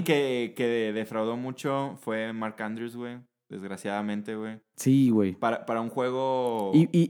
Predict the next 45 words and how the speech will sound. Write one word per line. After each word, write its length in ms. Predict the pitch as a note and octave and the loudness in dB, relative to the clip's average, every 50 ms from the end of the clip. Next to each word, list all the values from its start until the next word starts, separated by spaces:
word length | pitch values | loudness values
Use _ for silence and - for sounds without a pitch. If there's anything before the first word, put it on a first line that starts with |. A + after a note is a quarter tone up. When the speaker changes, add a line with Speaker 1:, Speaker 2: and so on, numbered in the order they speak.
| - F#3 | 4 4
Speaker 1:
y 80 | F3+ D#3+ | 6 8
yo 120 | E3 F3 | 8 8
lo 60 | G3+ | 8
estaba 200 | G3+ - A3 G#3 G3+ | 6 6 6 6 6
viendo, 240 | F#3+ F#3+ F#3+ F#3+ F#3 | 6 6 6 6 4
le 80 | F3+ | 4
tiraron 300 | C#3+ E3 D3 D#3 E3+ F3+ | 6 6 6 6 8 8
mucho 260 | F#3 F3+ F3+ D#3 - F#3+ | 8 6 6 6 4 6
la 80 | E3+ C#3+ | 6 6
bola, 340 | C3 C3+ D3+ D#3 D#3 D3+ | 6 6 6 6 6 4
güey. 320 | D3 D3 D#3 D3+ D3+ C#3+ C3 | 4 4 4 4 4 2 2
Speaker 2:
Sí, 60 | - | 2
tú 60 | - D3 | 6 4
Speaker 1:
Siete, 380 | D3+ D3+ - F3+ F3 F3 E3 - | 4 6 6 4 4 4 4 0
siete 580 | - - - D#3 E3 F3+ F#3 F#3 - G#3 G3 | -8 -6 0 4 4 4 4 4 2 0 0
targets, 460 | F#3 - E3+ F3 F3 C3+ B2+ A2 - | 2 2 2 2 4 2 0 -2 0
güey. 160 | G#2 G2+ F#2+ F#2 | 0 -2 -2 -2
Siete 300 | - - E3 E3+ F#3+ F3+ | 0 0 2 2 2 4
targets 340 | - G3 F#3 F#3 F#3 - | 4 4 4 4 2 2
y 40 | F#3 | 2
Speaker 2:
Y 20 | F3 | 2
Speaker 1:
nomás 140 | D#3 D3 C#3+ | 4 4 2
Speaker 2:
solo, 100 | - B2+ | 2 2
Speaker 1:
recibió 200 | - C#3+ C3 C3 | 2 0 0 0
Speaker 2:
y 40 | B2 | -2
Speaker 1:
tres. 140 | G#2+ A#2 A2+ | -2 -2 -2
Speaker 2:
solo, 300 | A2+ A2 G#2 A2+ A2+ G#2+ | -2 -2 -4 -6 -6 -8
sí, 220 | - - G2 F#2+ F2+ _ _ | -8 -10 -10 -10 -12 _ _
recibió 440 | - A2 G#2+ - G#2+ G#2 G#2 G#2+ G#2 | -14 -14 -12 -10 -8 -6 -6 -6 -8
tres 260 | - A2 A#2 A#2+ - | -8 -10 -10 -10 -6
Speaker 1:
Es 60 | - | -6
Speaker 2:
por 160 | B2 A2 - | -8 -8 -8
quince 320 | - - G#2+ G#2+ G2+ - A2 | -12 -8 -8 -8 -6 -4 -6
Speaker 1:
muy 80 | G2+ | -4
Speaker 2:
yardas, 160 | G2 G2 B2 B2+ | 0 2 4 4
güey. 120 | C#3+ D3 | 4 2
Speaker 1:
sad, 280 | - - C#3+ B2 B2+ A#2+ | 2 0 0 0 0 0
güey, 140 | A#2 G#2 | -2 0
muy 160 | G#2+ B2+ C3+ C3 | 2 2 2 2
sad. 280 | - C#3+ B2+ B2 G#2+ - | 2 0 0 0 -2 -2
Este, 220 | - A#2 A2+ - A#2+ | -6 -6 -2 -2 0
bueno, 180 | A#2+ C3+ C3 | 2 4 4
Marquise 320 | B2 A#2 A#2 - C#3 C#3 C3 | 4 4 2 2 2 2 4
Brown 180 | C#3+ C#3+ C#3+ | 6 4 4
también, 680 | C3 D3 C3 B2+ B2+ C3 C3 C3+ C#3 C3+ B2+ A2+ - - | 4 4 6 6 6 6 6 6 6 6 4 4 2 -4